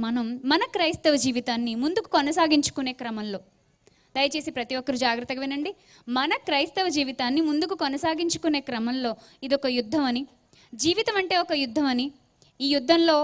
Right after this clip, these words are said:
ఎన్నెన్నో సంఘర్షణలుంటాయి, ఎన్నెన్నో పోరాటాలుంటాయి, ఇందులో ఎన్నెన్నో బాధలుంటాయి,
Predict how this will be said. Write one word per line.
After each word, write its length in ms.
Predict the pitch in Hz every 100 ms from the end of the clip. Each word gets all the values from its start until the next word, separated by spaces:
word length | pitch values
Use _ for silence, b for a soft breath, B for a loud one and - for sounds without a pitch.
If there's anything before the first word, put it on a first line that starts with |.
| 294 - -
ఎన్నెన్నో 400 | 247 285 330 330 311 247 214 - -
సంఘర్షణలుంటాయి, 1080 | 302 262 277 330 339 311 277 254 240 214 220 226 -
ఎన్నెన్నో 340 | 247 285 320 339 -
పోరాటాలుంటాయి, 1000 | - 226 240 302 320 330 277 247 220 220 233 b b b b
ఇందులో 340 | 240 254 262 233 202 _ _ _ _ _ _ _ _ -
ఎన్నెన్నో 480 | 247 269 302 311 294 214
బాధలుంటాయి, 800 | 226 226 269 311 302 277 226 226